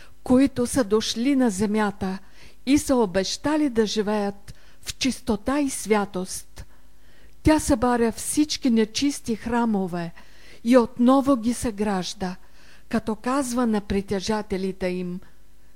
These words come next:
„Помнете, че и в миналото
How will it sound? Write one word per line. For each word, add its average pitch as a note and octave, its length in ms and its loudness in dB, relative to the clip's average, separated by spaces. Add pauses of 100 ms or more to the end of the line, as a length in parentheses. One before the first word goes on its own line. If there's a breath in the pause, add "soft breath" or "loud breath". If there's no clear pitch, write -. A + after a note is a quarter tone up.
(220 soft breath)
„Помнете, G3 720 0 (680 soft breath)
че A#3+ 100 6
и G#3+ 100 4
в A3+ 160 -6
миналото A3+ 840 4